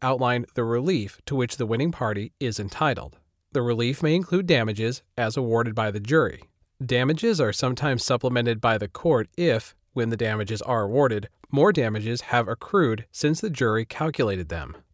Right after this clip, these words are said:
A winning patentee is also entitled to prejudgment interest on the damage award, calculated at the rate specified by law,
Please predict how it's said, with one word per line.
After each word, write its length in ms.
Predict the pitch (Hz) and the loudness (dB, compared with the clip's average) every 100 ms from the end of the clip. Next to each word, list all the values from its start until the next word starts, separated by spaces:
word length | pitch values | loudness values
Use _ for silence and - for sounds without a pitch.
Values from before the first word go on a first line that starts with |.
| - | -2
A 140 | 139 | -2
winning 340 | 117 131 185 | 0 2 2
patentee 640 | 220 156 131 120 - 151 104 | 2 0 0 -2 -4 -4 -2
is 100 | 98 | 0
also 300 | 123 - 180 | 0 0 -2
entitled 480 | 156 - 113 113 - | -2 0 0 0 -4
to 180 | 139 | -6
prejudgment 640 | 120 - 139 127 120 107 95 | -4 -2 0 2 0 -2 -6
interest 460 | 151 165 - 95 - | -4 -4 -2 -6 -6
on 140 | 123 120 | -4 -2
the 100 | 127 | 0
damage 360 | 120 113 104 | 0 0 -4
award, 420 | 101 113 151 - - _ - | -4 2 2 0 -8 _ -8
calculated 600 | 123 110 - 127 131 151 - | -4 -4 0 2 2 0 -2
at 120 | 151 | -2
the 100 | 196 | 0
rate 300 | 156 110 - | 2 0 -2
specified 640 | - 143 123 131 - 123 107 | -6 -2 -2 -2 0 0 2
by 200 | 110 104 | -2 0
law, 400 | 117 139 85 | 0 0 0